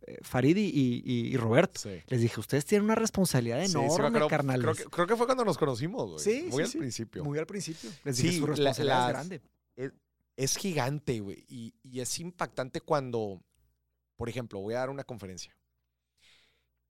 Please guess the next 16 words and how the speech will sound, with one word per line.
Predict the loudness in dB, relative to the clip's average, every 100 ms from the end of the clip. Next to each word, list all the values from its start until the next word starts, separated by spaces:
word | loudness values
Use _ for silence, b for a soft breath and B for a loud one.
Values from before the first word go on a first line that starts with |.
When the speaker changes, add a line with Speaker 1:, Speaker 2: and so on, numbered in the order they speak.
| _ _ -10
Speaker 2:
y | -8
se | -4
acerca | -4 -4 -4
una | -4
persona | -4 -6 -6
y |
me | -6
cuenta | -8 -8 -10 -14
toda | -8 -6 -6
su | -6
historia | -6 -6 -6 -6 -8
y |
cómo | -6 -6 -4 -6 -8 _
algo | 0 0 0 -6 -6
que | -6
dije | -6 -6 -8 -8 -8